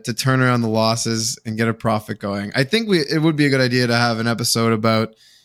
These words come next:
um, variance and, you know, assessing your performance in the future. It might be a lot to cover. Um, so maybe we can make that its own episode. I don't know about today, but definitely a good topic to speak about. Um,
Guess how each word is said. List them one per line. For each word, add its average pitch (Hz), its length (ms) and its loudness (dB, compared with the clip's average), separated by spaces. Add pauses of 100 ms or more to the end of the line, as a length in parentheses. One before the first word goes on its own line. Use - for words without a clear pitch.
(200)
um, 104 360 -2
variance 117 640 2
and, 104 300 -4 (140)
you 113 120 -4
know, 104 140 -2
assessing 117 520 0
your 110 100 0
performance 113 760 0
in 120 60 -8
the 110 80 -4
future. 120 540 0 (240)
It 120 80 -8
might 123 180 0
be 120 100 2
a 110 160 0
lot 113 340 -2
to 120 60 -20
cover. 113 460 -2 (460)
Um, 107 580 0 (240)
so 123 140 -4
maybe 123 200 4 (200)
we 127 100 -4
can 117 80 0
make 117 140 2
that 113 120 0
its 104 120 -6
own 127 140 2
episode. 156 400 0
I - 20 0
don't 123 140 0
know 117 40 2
about 104 200 -4
today, 117 320 0
but 117 520 -6 (180)
definitely 123 460 0
a 107 40 0
good 107 200 -4
topic 104 540 -6
to - 80 -20
speak 123 320 -4
about. 101 300 -6 (680)
Um, 113 680 0